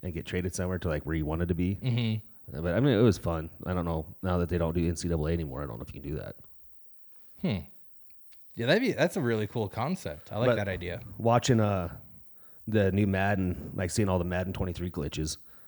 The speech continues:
Speaker 1: I don't think, uh, Madden's really doing that hot.
Speaker 2: It's been a while since I played. I used to love the Madden games or the, the N F L Blitz.
Speaker 1: Right.
Speaker 2: Those ones were cool.
Speaker 1: Madden was always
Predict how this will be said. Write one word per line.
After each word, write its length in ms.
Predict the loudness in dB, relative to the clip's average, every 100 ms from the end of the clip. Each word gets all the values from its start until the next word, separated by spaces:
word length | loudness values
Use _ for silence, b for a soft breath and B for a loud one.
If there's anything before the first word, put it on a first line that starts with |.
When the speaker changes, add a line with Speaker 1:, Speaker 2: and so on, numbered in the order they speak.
| B
Speaker 1:
I 60 | -10
don't 160 | -10
think, 300 | -8 -8 -4
uh, 240 | -4 -2 -4 -8 -20 -18
Madden's 380 | -8 -4 -4 -4
really 160 | -4 -2
doing 220 | -2 -2
that 140 | -4
hot. 260 | -6 -8 -10 -14 -14
Speaker 2:
It's 100 | -14
been 200 | -4 0
a 60 | 2
while 220 | 2 0
since 160 | -2 -6
I 60 |
played. 280 | -6 -6 -2
I 60 | 0
used 160 | 0
to 60 | -2
love 220 | -4 -4
the 60 | -4
Madden 300 | -4 -6 -8
games 300 | -8 -8 -2
or 160 | 0
the, 260 | 2 2 0 -6 -20 -14
the 340 | -8 -8 -8 -12 -8 -2
N 100 | -2
F 160 | 0
L 100 | -2
Blitz. 580 | 0 0 -2 -4 -12 -18 -6
Speaker 1:
Right. 240 | 0 0 0 -8 -8
Speaker 2:
Those 280 | -4 -2 -2
ones 220 | -4 -6
were 60 |
cool. 420 | -6 -6 -6 -8 -12 -20 _ _ -20 -20 -20 B 2
Speaker 1:
Madden 360 | 10 12 12
was 120 | 10 12
always 300 | 12 12